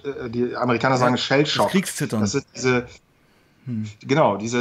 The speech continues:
Speaker 1: äh,
Speaker 2: Genau.
Speaker 1: Kriegsneurosen, die aufgekommen sind. Das war ja alles etwas ganz Neues.
Speaker 2: Und die wurden
Speaker 1: Das hat
Speaker 2: in
Speaker 1: zu tun
Speaker 2: Deutschland als
Speaker 1: natürlich
Speaker 2: Simulanten dargestellt.
Speaker 1: Ja, ja,
Speaker 2: Hm.
Speaker 1: klar. Natürlich.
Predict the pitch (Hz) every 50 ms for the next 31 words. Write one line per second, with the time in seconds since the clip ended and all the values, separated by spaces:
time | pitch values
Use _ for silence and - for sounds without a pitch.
0 | 127 131 127 123 113 113 - - 139 131 127 120 147 143 135 117 131 156 151 123
1 | 127 113 120 120 117 107 - 123 101 - - 110 104 101 95 107 101 - - -
2 | - 127 131 135 131 123 139 147 147 143 139 139 - 131 - - - 139 147 147
3 | - - 143 127 127 147 165 190 202 185 165 151 123 147 147 135 143 165 180 175
4 | 180 170 156 147 143 127 143 156 160 175 165 165 156 135 - 156 139 131 127 135
5 | 135 156 - - 123 113 113 107 104 104 101 - 117 107 101 98 - - - _
6 | _ _ _ _ _ _ _ _ _ _ _ _ _ _ _ _ _ _ _ _
7 | _ _ _ _ _ _ _ _ - 120 127 143 135 107 107 104 104 - - -
8 | 135 113 - - - _ _ _ - 113 - 202 175 120 90 - - -